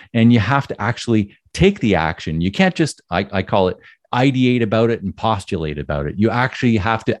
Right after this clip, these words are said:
activate. So you ideate and postulate about all the things we've talked about, all the things that need to change, all the things that, that aren't quite right, that just need a little bit of tweaking. And then you activate. And what do you activate? You activate the lowest hanging flute, fruit. And then you just kind of roll it from there. And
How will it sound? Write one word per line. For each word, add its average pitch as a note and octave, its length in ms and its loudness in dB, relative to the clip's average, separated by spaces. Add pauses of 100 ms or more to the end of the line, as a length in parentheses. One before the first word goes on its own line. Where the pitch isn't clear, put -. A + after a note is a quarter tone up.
activate. - 760 -6 (380)
So - 140 0
you G2+ 200 4
ideate C#3+ 460 2
and G#2+ 140 -8
postulate B2+ 520 -2
about G#2 240 0
all A#2 140 2
the D3 80 2
things A#2 260 -4
we've G#2 160 -4
talked A2 280 -4
about, G#2 260 0
all A#2+ 180 0
the C#3 80 0
things A#2 320 -4
that A2+ 80 -8
need G#2 180 -2
to F#2+ 60 -8
change, G2 380 -2
all A2+ 160 -2
the B2+ 120 -4
things A2 300 -2
that, F2+ 160 0 (320)
that G2 200 0
aren't B2 220 0
quite A#2 220 0
right, G2+ 280 0
that G#2 120 -4
just A#2+ 220 -4
need A2 160 0
a G#2 60 2
little A2 180 0
bit B2+ 120 -2
of B2 80 -4
tweaking. G#2 500 0 (220)
And G#2+ 200 0
then A#2 140 4
you A2 200 2
activate. E2 580 -6
And F2+ 140 0
what C3 140 2
do - 100 -6
you C3 80 0
activate? C#3 500 -2
You C3+ 160 -2
activate E3+ 420 -2
the D#3+ 80 -4
lowest E3+ 280 -4
hanging E3+ 320 -4
flute, - 400 -2
fruit. - 440 0
And C3 180 0
then D#3+ 140 0
you E3 80 0
just F3+ 160 -4
kind G#3 160 -4
of F3+ 60 -2
roll G3+ 220 0
it G3+ 120 -6
from F#3+ 180 -4
there. C3 240 0
And G#2+ 200 -2